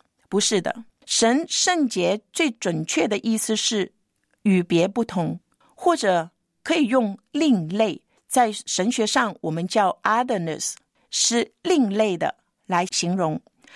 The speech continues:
是不属于这个世界的，也不跟世界的逻辑和理性。神就是与别不同，而作为他所救赎的子民，我们就是分别为圣出来的一群。彼得前书说，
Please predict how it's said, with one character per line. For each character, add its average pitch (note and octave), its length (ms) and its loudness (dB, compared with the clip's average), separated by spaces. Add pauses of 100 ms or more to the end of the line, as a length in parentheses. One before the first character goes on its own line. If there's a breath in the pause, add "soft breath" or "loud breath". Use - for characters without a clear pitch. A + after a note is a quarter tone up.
(240 loud breath)
是 - 400 0 (340)
不 F#4 140 2
属 F#3+ 180 -2
于 F3 160 -2
这 D#4 160 -2
个 B3 80 2
世 B3 300 -2
界 F#3+ 260 0
的， - 160 -6 (320 loud breath)
也 A3 160 2
不 - 160 -6
跟 F4 260 -2
世 D#4 280 -2
界 B3+ 160 0
的 G3+ 100 2
逻 E3+ 300 0
辑 G#3 260 -2
和 F#3 140 0
理 F#3+ 200 -2
性。 - 300 -2 (420)
神 B3 440 2
就 E4+ 160 -2
是 D4 260 -2
与 F3+ 180 -2
别 F3 200 0
不 A3+ 180 -2
同， F3+ 300 -4 (480 soft breath)
而 C4 120 2
作 F4+ 200 0
为 D#4+ 160 0
他 D#4+ 240 0
所 F3+ 240 -2
救 C#4+ 260 -2
赎 G3+ 220 -2
的 G3 100 0
子 E3 180 -2
民， D#3+ 280 -4 (340 soft breath)
我 A#3+ 140 2
们 C#4 120 0
就 F4 140 -2
是 D#4 180 -2
分 E4 280 0
别 A3 160 2
为 F#3+ 200 2
圣 A3+ 240 2
出 B3 220 -4
来 F3+ 160 2
的 F3+ 60 -4
一 G3+ 180 -8
群。 D#3 400 -6 (200)
彼 A#3+ 120 4
得 C#4 140 2
前 A#3+ 200 -2
书 D4 200 -4
说， C4 500 2